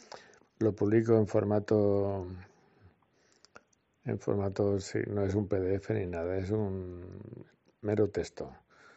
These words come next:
O sea, sí, texto sin formato, es como se dice.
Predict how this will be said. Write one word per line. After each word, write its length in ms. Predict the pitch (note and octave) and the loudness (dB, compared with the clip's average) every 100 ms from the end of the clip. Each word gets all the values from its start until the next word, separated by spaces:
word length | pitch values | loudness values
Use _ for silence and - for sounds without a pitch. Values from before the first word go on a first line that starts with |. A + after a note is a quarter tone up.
| _ - _ | _ -20 _
O 120 | - | -2
sea, 280 | G2 G2 F#2 | 2 0 0
sí, 280 | - A#2+ G#2+ | 2 2 4
texto 340 | - A2 A#2+ | 4 4 4
sin 140 | G2 F#2 | 4 2
formato, 480 | F2+ E2+ E2+ - | 0 -2 -4 -2
es 60 | F#2+ | -2
como 220 | - G2+ | -2 -2
se 140 | F2+ E2 | 0 -2
dice. 320 | E2+ - | -2 -6